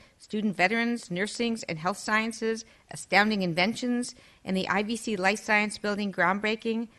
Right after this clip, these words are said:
the Saddleback College Library and Learning Resource Center remodel, speech and debate, fine arts events, and community forums. Therefore, be it resolved that the Chancellor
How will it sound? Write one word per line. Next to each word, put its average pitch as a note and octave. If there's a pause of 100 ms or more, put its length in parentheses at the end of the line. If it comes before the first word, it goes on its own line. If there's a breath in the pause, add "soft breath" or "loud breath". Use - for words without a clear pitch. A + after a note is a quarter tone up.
(160 soft breath)
the -
Saddleback G#3
College F#3+
Library G3+
and F3+
Learning G3
Resource G#3
Center G3+
remodel, G3+ (300 loud breath)
speech -
and F3+
debate, F3 (300 soft breath)
fine G3+
arts G#3
events, G#3+
and E3+
community G#3
forums. G#3+ (380 soft breath)
Therefore, G#3 (380 loud breath)
be A3+
it -
resolved G3 (340 soft breath)
that F#3
the F3
Chancellor A#3